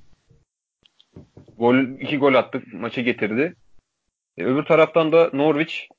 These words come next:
yine çok keyifli yani. Harbi izlemesi çok keyifli. Bayağı Chelsea'ye karşı oyun oynadılar. Pas yaptılar,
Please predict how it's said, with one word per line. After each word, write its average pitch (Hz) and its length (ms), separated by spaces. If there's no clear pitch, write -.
yine 143 320
çok 165 240
keyifli 117 320
yani. 104 460
Harbi 127 400
izlemesi 113 320
çok - 200
keyifli. 117 300
Bayağı 139 360
Chelsea'ye 151 440
karşı 123 580
oyun 143 280
oynadılar. 113 520
Pas - 300
yaptılar, 127 420